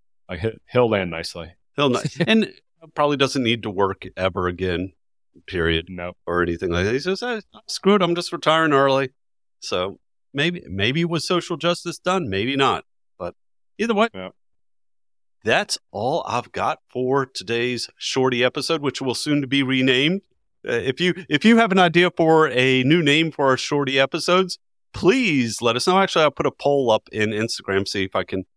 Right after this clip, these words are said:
Speaker 2: not botch that next time, and, uh, go from there. So no best practices, no thank yous, just, uh, supporting us. And as always, I'm Warren.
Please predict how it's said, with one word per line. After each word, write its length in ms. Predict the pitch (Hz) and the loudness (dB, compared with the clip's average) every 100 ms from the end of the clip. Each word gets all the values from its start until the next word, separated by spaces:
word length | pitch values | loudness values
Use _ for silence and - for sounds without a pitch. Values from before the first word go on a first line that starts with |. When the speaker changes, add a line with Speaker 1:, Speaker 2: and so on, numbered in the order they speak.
| _ | _
Speaker 2:
not 260 | 104 104 - | -2 -2 0
botch 360 | 107 107 - - | 0 0 -2 -2
that 300 | 107 117 - | 0 0 -4
next 320 | 90 - - | -12 -12 -12
time, 360 | 90 92 117 | -6 -4 -2
and, 280 | 113 95 101 | 0 0 2
uh, 80 | 101 | 2
go 160 | 113 107 | 2 0
from 200 | 107 104 | -2 -2
there. 260 | 117 90 | -2 -2
So 360 | - 85 80 82 _ _ _ _ _ _ | -6 -10 -10 -10 _ _ _ _ _ _
no 120 | 123 185 | 0 2
best 300 | 226 208 - | 2 0 2
practices, 520 | 226 - 208 220 180 | 0 0 -4 -4 0
no 160 | 208 214 | 0 2
thank 320 | 208 214 202 | 2 2 0
yous, 320 | 220 226 - | -8 -8 -6
just, 440 | - 123 - - | -2 -2 -2 -2
uh, 180 | 147 127 | 0 2
supporting 440 | - - 190 190 196 | 0 2 2 4 4
us. 220 | 202 - | 2 -2
And 320 | 107 104 110 | 0 0 2
as 300 | 147 175 147 | 0 0 2
always, 440 | 151 156 151 139 | 0 2 0 -2
I'm 340 | 95 104 123 120 | -2 0 0 0
Warren. 420 | 120 120 120 123 | -2 -2 -2 -6